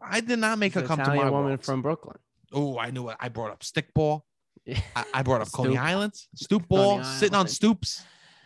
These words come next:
Speaker 1: I knew what
Speaker 2: Yeah.
Speaker 1: to talk about. I knew, I
Speaker 2: Yeah.
Speaker 1: knew to talk about uh, cars and parking. But,
Speaker 2: I
Speaker 1: uh,
Speaker 2: know.
Speaker 1: things are different. I mean, boom. I had her. She goes, "You get it." You know?
Speaker 2: Well,
Speaker 1: She,
Speaker 2: so
Speaker 1: she
Speaker 2: much so that the next time you came to pick me up or whatever,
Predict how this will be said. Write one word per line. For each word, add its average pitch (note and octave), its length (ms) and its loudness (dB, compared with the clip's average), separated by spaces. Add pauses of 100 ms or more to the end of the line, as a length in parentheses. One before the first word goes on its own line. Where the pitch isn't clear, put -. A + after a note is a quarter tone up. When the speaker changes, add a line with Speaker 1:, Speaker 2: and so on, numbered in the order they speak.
Speaker 1:
I F#3+ 100 0
knew B3+ 100 2
what A3 80 4
Speaker 2:
Yeah. - 20 -4
Speaker 1:
to B2 80 -6
talk A3 180 2
about. G#2+ 220 -4 (360)
I C#3+ 60 0
knew, F#3 140 4
I - 80 -2
Speaker 2:
Yeah. E3 60 4
Speaker 1:
knew E3 120 2
to C#3 100 -8
talk C#3+ 200 0
about A#2 220 -4 (120)
uh, C3 80 -6
cars F3 460 4
and C#3+ 100 0
parking. G3 480 4 (800)
But, - 160 -4
Speaker 2:
I C#3 40 -2
Speaker 1:
uh, C3+ 200 0
Speaker 2:
know. A2+ 100 -6
Speaker 1:
things D#3+ 180 2
are D#3 60 2
different. F#3+ 500 0
I F3+ 80 0
mean, E3+ 220 0 (100)
boom. C#3 360 2 (260)
I F#3 120 2
had E3+ 260 0
her. D3+ 160 0
She - 120 -6
goes, A#2+ 380 -6
"You A#2+ 220 -4
get A2+ 340 -2
it." - 140 -14 (180)
You E3+ 120 -2
know? F#3 100 2
Speaker 2:
Well, A3+ 100 4
Speaker 1:
She, B2+ 320 0
Speaker 2:
so D3+ 320 2
Speaker 1:
she D3+ 60 0
Speaker 2:
much C3 160 0
so D#3 320 0
that B2 160 -4
the B2 80 -8
next B2+ 200 -6
time A#2+ 200 -6
you A#2 120 -8
came A2+ 520 -10
to A#2 100 -14
pick A#2 240 -14
me A#2+ 120 -12
up B2 180 -6
or A#2+ 80 -8
whatever, A#2 500 -10